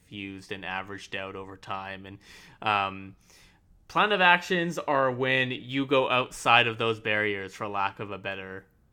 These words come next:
uh, description. It's when Amazon thinks you're doing something wrong,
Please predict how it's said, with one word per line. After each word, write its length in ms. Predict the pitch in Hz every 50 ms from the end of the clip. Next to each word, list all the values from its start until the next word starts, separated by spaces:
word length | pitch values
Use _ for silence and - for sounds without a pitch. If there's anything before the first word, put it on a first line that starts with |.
| _ - -
uh, 320 | - 107 104 101 98 98 101
description. 760 | 113 117 113 - - - 110 98 - - - 101 95 98
It's 240 | 87 104 113 107 -
when 140 | 123 113 110
Amazon 500 | 113 123 127 127 123 127 123 123 117 113
thinks 280 | - 123 117 110 - -
you're 100 | 117 110
doing 280 | 117 113 113 110 110
something 380 | 107 - 110 104 107 107 104 101
wrong, 500 | 107 110 117 123 127 127 127 135 143